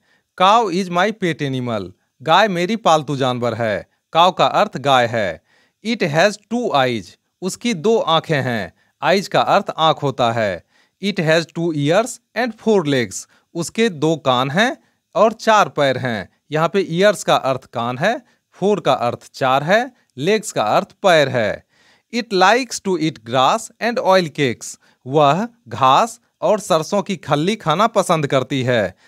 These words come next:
यहाँ पे like का अर्थ पसंद है, eat का अर्थ खाना है, ग्रास का अर्थ घास है और ऑयल केक्स का अर्थ सरसों की खल्ली है।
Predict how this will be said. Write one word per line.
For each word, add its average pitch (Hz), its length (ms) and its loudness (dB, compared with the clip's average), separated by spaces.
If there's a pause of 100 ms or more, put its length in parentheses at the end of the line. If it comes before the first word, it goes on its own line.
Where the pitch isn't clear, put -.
(140)
यहाँ 160 160 2
पे 185 140 2
like 156 400 2
का 160 100 2
अर्थ 131 260 0
पसंद 139 440 -6
है, 214 240 2 (360)
eat 214 200 -4
का 139 160 0
अर्थ 120 340 0
खाना 135 340 0
है, 226 260 2 (320)
ग्रास 170 360 2
का 160 120 0
अर्थ 131 320 -2
घास 117 420 -4
है 226 200 0 (260)
और 143 220 -4
ऑयल 202 220 2
केक्स 165 340 -4
का 135 140 0
अर्थ 185 260 -2
सरसों 147 420 -2
की 226 140 -8
खल्ली 160 400 -2
है। 110 360 -2